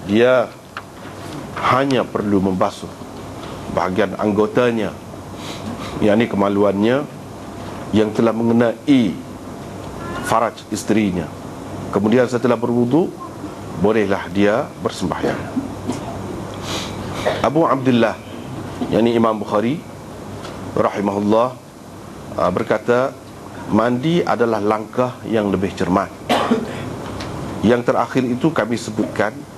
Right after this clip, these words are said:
tidak kerana lain, melainkan kerana adanya ikhtilaf, yakni perbezaan pendapat di kalangan mereka." Hmm.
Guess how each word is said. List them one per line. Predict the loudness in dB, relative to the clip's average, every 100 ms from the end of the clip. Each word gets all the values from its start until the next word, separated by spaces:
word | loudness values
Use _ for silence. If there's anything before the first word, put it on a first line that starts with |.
| -14 -14 -12 -2 2
tidak | 2 2
kerana | 0 2 4
lain, | 4 4 0 -4 -10 -16 -14 -14 -14 -14 -12 -12 -10 -8 -8 -8 2
melainkan | 4 4 2 2 0 0
kerana | 0 2 0 0
adanya | 2 4 2 0
ikhtilaf, | -4 -2 2 2 2 -6 -16 -16 -16 -16 -14 -14 -12 -12 -2 2
yakni | 2
perbezaan | 2 2 4 4 0 0
pendapat | 0 0 2 0 -2 -10 -18 -16 -14 -4
di | 0 2
kalangan | 2 2 0 -2 0
mereka." | 0 0 -2 -4 -8 -14 -12 -8 -8 -2
Hmm. | 2 2